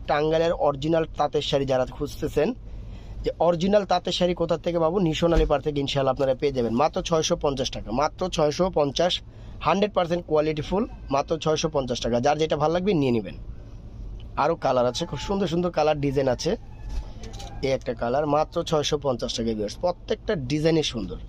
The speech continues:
আর প্রত্যেকটা কালার দেখেন, এত সুন্দর সুন্দর কালার আসছে। টাঙ্গাইলের তাঁতের শাড়ি, খুব সুন্দর সুন্দর কালেকশন এগুলো। এই একটা কালার সবুজের সাথে মিষ্টি, খুব সুন্দর কম, আহ,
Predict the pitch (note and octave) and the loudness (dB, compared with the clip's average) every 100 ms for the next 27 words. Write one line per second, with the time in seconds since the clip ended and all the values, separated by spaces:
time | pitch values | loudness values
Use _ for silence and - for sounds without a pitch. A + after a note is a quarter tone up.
0 | - - - - - - - - C3+ D#3+ | -12 -12 -12 -12 -12 -12 -12 -8 -4 -2
1 | D#3 - G3 - G3+ D#3 D3 C3+ B2+ C3 | -2 -2 -4 -4 -2 2 2 2 0 0
2 | C#3 - E3 - F3 D#3 D#3+ E3 C#3+ C#3 | -2 -4 -6 0 0 2 0 2 2 4
3 | C3 A#2+ E3+ - D3 D3 D#3 D3+ D3 C#3+ | 2 0 -4 -2 0 2 2 2 0 -2
4 | D3 - A#2 E3 - - D3 E3 E3 - | -2 -2 -2 -4 -6 -10 -4 -2 -2 -2
5 | E3 D#3+ D#3 C3 C3 - A2+ G#2+ G2+ F2 | -2 -2 0 0 0 -2 -2 -4 -6 -10
6 | - - - - - - - - C#3 B2 | -14 -14 -12 -10 -10 -12 -8 -2 0 -2
7 | B2+ C3+ C3 F3+ - D3+ D3 C#3+ C3+ C3+ | -4 0 2 2 2 0 0 0 0 -2
8 | C#3+ B2+ C3+ - D#3 A3 - - - - | 0 0 -2 -4 -6 -6 -8 -14 -12 -12
9 | - - - E3 - F3+ F3 F3 E3 D3+ | -12 -12 -6 -6 0 2 4 4 4 0
10 | C#3 - C#3+ B2 A#2+ | -2 -2 0 2 0